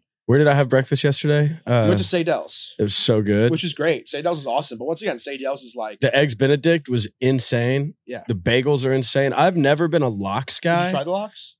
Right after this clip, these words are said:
Speaker 1: Yeah, I've never,
Speaker 2: Yeah.
Speaker 1: I've never done it. I've always shied away from it. And yesterday I was like, Ch-, I saw Chandler get it. I was like, "What are you doing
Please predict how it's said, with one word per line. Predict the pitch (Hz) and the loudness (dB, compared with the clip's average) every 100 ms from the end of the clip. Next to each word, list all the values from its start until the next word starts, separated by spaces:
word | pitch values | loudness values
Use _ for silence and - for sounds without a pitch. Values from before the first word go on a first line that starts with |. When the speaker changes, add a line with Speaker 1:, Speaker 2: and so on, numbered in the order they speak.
| - | -2
Speaker 1:
Yeah, | 240 180 123 | 2 4 2
I've | 127 | 4
never, | 165 170 | 2 4
Speaker 2:
Yeah. | 156 | 2
Speaker 1:
I've | 185 147 | 2 2
never | 151 175 190 | 2 4 2
done | 170 160 175 | 2 2 2
it. | |
I've | 147 | 2
always | 151 160 | 2 2
shied | - 156 151 | 4 4 4
away | 139 143 | 2 0
from | - 156 | 2 0
it. | 131 | 0
And | 131 | 0
yesterday | 139 - 151 143 | 0 0 0 0
I | |
was | 127 127 | 2 2
like, | 120 120 _ _ _ _ _ _ _ _ _ - | 0 -4 _ _ _ _ _ _ _ _ _ -4
Ch-, | - | -2
I | 127 | 0
saw | 180 156 | 0 0
Chandler | - 143 151 | 2 2 4
get | 135 | 4
it. | 123 | 2
I | |
was | 117 | 2
like, | 117 101 - _ _ _ _ _ | 0 -4 -14 _ _ _ _ _
"What | 190 | -2
are | 277 | 0
you | 220 | 2
doing | 196 185 143 - | 2 2 0 -2